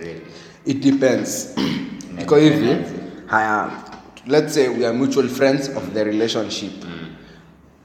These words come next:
Speaker 2: Ulijua nani first kwa hiyo relationship?
Speaker 1: Tuseme boy ama dem.
Speaker 2: Kama nilijua boy,
Speaker 1: Eh.
Speaker 2: it should come from the boy.
Speaker 1: First.
Speaker 2: First.
Speaker 1: Eh,
Speaker 2: But
Speaker 1: if
Speaker 2: kama nilijua dem,
Speaker 1: Eh,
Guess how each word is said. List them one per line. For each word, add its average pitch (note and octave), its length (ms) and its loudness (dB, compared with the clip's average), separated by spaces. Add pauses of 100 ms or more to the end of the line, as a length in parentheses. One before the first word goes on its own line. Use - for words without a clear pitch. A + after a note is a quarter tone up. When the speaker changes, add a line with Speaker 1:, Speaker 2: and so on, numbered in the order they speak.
Speaker 2:
Ulijua C3+ 400 4
nani C3 240 2
first - 540 -2 (180)
kwa G#2 100 -4
hiyo A2 140 2
relationship? G2 640 -6
Speaker 1:
Tuseme F#2+ 320 -8
boy E2+ 380 -6
ama E2 160 -8 (140)
dem. D#2 160 -14 (140)
Speaker 2:
Kama F#3 200 2
nilijua G2+ 520 0
boy, B2+ 320 6
Speaker 1:
Eh. G#2 160 -2 (420)
Speaker 2:
it B2+ 100 -10
should D3 680 -2
come A#2 300 2
from F2+ 260 -4
the F2+ 60 -8
boy. F#2 280 -4 (400)
Speaker 1:
First. D#2+ 280 -16 (180)
Speaker 2:
First. - 640 -6
Speaker 1:
Eh, E2+ 500 -14
Speaker 2:
But A#2 140 -4
Speaker 1:
if - 60 -4
Speaker 2:
kama E3 180 6
nilijua A#2 480 -2
dem, A#2+ 300 2
Speaker 1:
Eh, - 320 -8